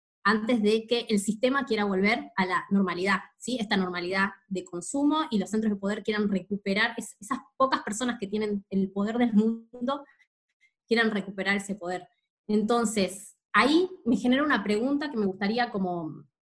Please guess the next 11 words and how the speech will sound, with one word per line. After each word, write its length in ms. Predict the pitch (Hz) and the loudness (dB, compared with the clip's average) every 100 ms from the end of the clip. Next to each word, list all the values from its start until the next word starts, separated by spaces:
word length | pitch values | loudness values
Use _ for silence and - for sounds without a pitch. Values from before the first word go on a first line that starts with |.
| _ | _
como, 720 | - 185 180 175 170 151 151 _ _ _ _ - | -8 -6 -4 -6 -6 -8 -14 _ _ _ _ -10
eh, 280 | 190 175 160 | -6 -6 -8
expla-, 520 | 175 - 185 185 - | -12 -8 -8 -8 -10
traerla 380 | - 202 233 240 | -2 2 4 2
acá, 160 | 233 | 2
digamos, 340 | 226 214 214 202 | 2 2 0 0
a 40 | |
la 120 | 175 | -2
mesa 300 | 175 214 214 | -2 -2 -2
a 40 | 196 | -2
debate. 540 | 185 208 214 320 - | 0 -2 -2 -6 -8